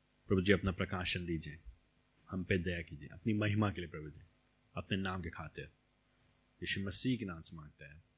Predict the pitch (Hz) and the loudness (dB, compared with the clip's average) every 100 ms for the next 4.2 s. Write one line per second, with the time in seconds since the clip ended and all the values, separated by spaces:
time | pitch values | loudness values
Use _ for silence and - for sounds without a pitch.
0 | - - _ - 87 92 110 90 73 - | -20 -20 _ -6 -2 4 4 4 -2 -4
1 | 82 90 80 - - - - - - - | -2 -2 -4 -8 -16 -16 -14 -14 -18 -20
2 | - - - - - - - 104 120 131 | -20 -18 -16 -16 -16 -6 0 6 6 6
3 | 135 - 131 143 143 123 113 143 - 120 | 4 2 2 2 0 0 0 0 0 0
4 | 98 | 0